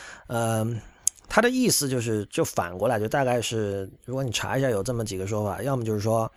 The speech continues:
你看到了某种跟你之前想象完全不一样的东西，你见到了前所未见的东西，或者是说，嗯，你看到了一个东西，本来你觉得应该是很熟悉的，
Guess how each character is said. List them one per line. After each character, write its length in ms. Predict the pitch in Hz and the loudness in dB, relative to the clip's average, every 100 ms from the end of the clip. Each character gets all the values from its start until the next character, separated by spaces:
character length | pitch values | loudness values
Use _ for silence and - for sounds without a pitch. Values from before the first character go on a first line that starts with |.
| - - - - _ | -20 -20 -18 -18 _
你 160 | 120 113 | -2 0
看 320 | - 156 135 | 2 4 4
到 160 | 123 | 4
了 160 | 113 107 | 4 2
某 260 | 104 104 123 | 2 0 2
种 320 | 107 87 87 _ _ _ _ _ _ _ _ _ _ _ _ - | 0 -2 -8 _ _ _ _ _ _ _ _ _ _ _ _ -8
跟 140 | - 151 | 2 4
你 100 | 110 | 4
之 120 | 110 | 2
前 340 | - 110 113 165 | 0 0 0 -4
想 200 | - 113 | -4 -2
象 140 | 101 120 | 0 0
完 100 | 120 | 2
全 120 | 135 | 2
不 100 | 143 | 2
一 40 | |
样 120 | 127 135 | 2 2
的 40 | |
东 180 | 98 90 | -2 -4
西， 140 | - 117 | -8 -8
你 120 | 107 | -2
见 120 | 151 | 2
到 120 | 127 | 4
了 120 | 113 104 | 2 2
前 220 | - 135 | 2 2
所 120 | 113 | 4
未 100 | 123 | 2
见 160 | 120 113 | 0 -2
的 60 | |
东 180 | 92 90 | -2 -6
西， 140 | 95 - - - - - | -8 -14 -20 -20 -20 -10
或 160 | - 127 | 0 2
者 80 | 107 | 2
是 100 | 110 | 2
说， 360 | 120 117 113 - - - - | 4 4 4 -2 -18 -20 -6
嗯， 460 | 107 104 101 98 98 - _ _ _ _ _ _ _ _ - | -2 0 0 -2 -6 -10 _ _ _ _ _ _ _ _ -4
你 180 | 135 123 | -2 2
看 180 | - | 4
到 120 | 165 147 | 6 6
了 60 | |
一 40 | 139 | 6
个 60 | |
东 140 | 139 139 | 4 4
西， 120 | 123 | 2
本 160 | 117 | 0
来 160 | 104 127 | 2 2
你 140 | 147 | 2
觉 120 | 101 107 | 2 0
得 120 | 120 | 2
应 200 | 127 165 | 2 4
该 200 | 165 160 | 6 6
是 140 | 147 | 4
很 200 | 110 104 | 2 0
熟 180 | 92 92 | -2 -4
悉 200 | 95 95 | -4 -4
的， 120 | 90 | -6